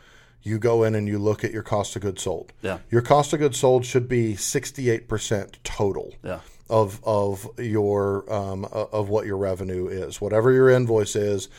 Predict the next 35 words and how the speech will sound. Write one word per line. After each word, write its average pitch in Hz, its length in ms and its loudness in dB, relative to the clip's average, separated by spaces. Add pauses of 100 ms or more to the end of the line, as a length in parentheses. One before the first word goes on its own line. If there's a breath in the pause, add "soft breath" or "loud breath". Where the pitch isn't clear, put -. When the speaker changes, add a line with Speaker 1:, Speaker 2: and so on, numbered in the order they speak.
(240 loud breath)
Speaker 1:
if 101 140 -4
you 117 160 6
invoice 120 360 2
somebody 110 380 2
for 101 140 -4
ten 113 260 -2
thousand 113 380 0
dollars, 117 420 2 (400 soft breath)
sixty-eight 123 600 0
hundred 110 180 0
bucks 98 280 -2
of 107 60 0
that 95 180 -4
should 101 220 -4
be 104 100 -4
labor 92 340 -4
and 87 80 -6
materials. 73 520 -8
Just - 240 -6
roundabouts, 107 640 -2
just - 140 -12
kind 107 120 -2
of 95 80 -6
a 95 40 -4
target. 92 560 -6 (360 loud breath)
But 123 380 4 (400 soft breath)
by 113 200 2
knowing 127 520 6
those 107 260 4
numbers, 101 540 -2 (320 soft breath)
if 120 180 0
I'm 139 220 2
not, 143 300 -2 (180)
i-, 117 40 -2
if, 117 360 -2